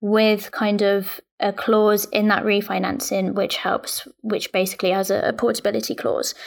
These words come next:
So a big one we've been following recently is, um, Partners Group, which is, is on the verge of, of running a process for Civica. And that has been,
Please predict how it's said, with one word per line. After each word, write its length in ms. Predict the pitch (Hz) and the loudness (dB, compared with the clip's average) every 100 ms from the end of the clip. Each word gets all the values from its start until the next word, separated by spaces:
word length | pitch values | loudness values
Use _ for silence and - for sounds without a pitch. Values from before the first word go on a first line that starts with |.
| - - - | -14 -14 -2
So 160 | 214 | 2
a 60 | 202 | 4
big 200 | 233 240 | 4 4
one 140 | 247 | 4
we've 140 | 233 214 | 4 4
been 100 | 214 | 2
following 400 | 214 208 208 208 | 2 2 2 2
recently 800 | 208 196 - 196 196 196 190 | 0 -2 -4 0 2 2 2
is, 320 | - 208 196 196 | 2 2 0 0
um, 560 | 196 196 190 196 202 - | 0 0 0 -2 -4 -4
Partners 400 | - 226 233 226 | 0 0 2 -2
Group, 340 | 240 233 262 - | 2 2 0 -2
which 300 | 226 - - | -4 -4 -2
is, 400 | 208 202 196 - - | 0 0 -2 -8 -6
is 160 | 226 214 | -2 0
on 160 | 208 | 2
the 60 | 208 | 0
verge 340 | 196 196 196 | 2 2 2
of, 300 | 202 196 190 _ - | 0 -2 -4 _ -8
of 140 | 208 | -2
running 240 | 196 196 | 0 0
a 40 | 190 | 0
process 420 | - 202 - 196 | 0 0 0 -4
for 100 | - | -4
Civica. 720 | - 240 220 208 190 202 220 _ _ _ _ _ - - - - - | 0 0 2 0 2 2 0 _ _ _ _ _ -16 -12 -10 -10 -2
And 200 | 226 220 226 | 2 6 6
that 180 | 233 240 | 4 4
has 320 | 233 220 220 | 4 4 0
been, 500 | - 220 214 214 | 2 4 6 4